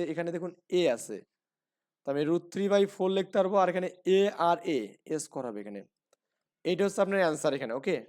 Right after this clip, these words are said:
আচ্ছা, just আমরা একটু দেখি এখানে দেখুন, এখানে বলা আছে রুট থ্রি by four এ স্কয়ার এখানে। এই মানটা হচ্ছে আমাদের সমবাহু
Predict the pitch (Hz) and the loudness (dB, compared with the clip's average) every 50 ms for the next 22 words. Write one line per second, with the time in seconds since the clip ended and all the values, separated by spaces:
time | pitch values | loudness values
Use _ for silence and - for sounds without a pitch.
0 | _ - 123 135 - - - 104 98 _ _ _ _ _ _ _ _ _ _ _ | _ -8 -8 -6 -6 -8 -12 -14 -14 _ _ _ _ _ _ _ _ _ _ _
1 | _ _ _ _ _ _ _ _ _ _ _ _ _ _ _ _ _ _ _ _ | _ _ _ _ _ _ _ _ _ _ _ _ _ _ _ _ _ _ _ _
2 | _ _ _ _ _ _ _ _ _ _ _ - 123 147 165 160 - 156 165 170 | _ _ _ _ _ _ _ _ _ _ _ -2 0 0 0 0 0 -2 -2 0
3 | 180 196 196 190 190 - 214 190 202 196 196 202 202 196 196 185 185 180 196 208 | 2 0 0 0 0 -2 0 2 2 2 2 0 -2 -2 -2 -4 -4 -4 -4 -4
4 | 202 180 180 180 175 160 165 160 160 160 160 - - 190 180 165 160 160 - - | -4 -4 -2 -2 0 0 2 2 2 2 0 -2 -4 -4 -4 -4 -6 -6 -6 -6
5 | 170 175 170 170 170 - 170 180 196 190 156 143 131 - - 135 123 113 107 110 | -4 -2 -2 -4 -4 -4 -4 -4 -2 -2 -2 -4 -4 -6 -6 -6 -6 -6 -8 -10
6 | 113 127 127 131 135 135 156 156 147 160 156 160 185 214 247 - - _ _ _ | -10 -8 -6 -6 -6 -6 -6 -8 -6 -8 -4 -2 -2 -2 -2 -4 -10 _ _ _
7 | _ _ _ _ _ _ _ _ - - - - 160 156 160 180 202 214 214 175 | _ _ _ _ _ _ _ _ -16 -14 -4 -2 0 0 2 4 4 4 4 4
8 | 160 156 170 | 4 2 2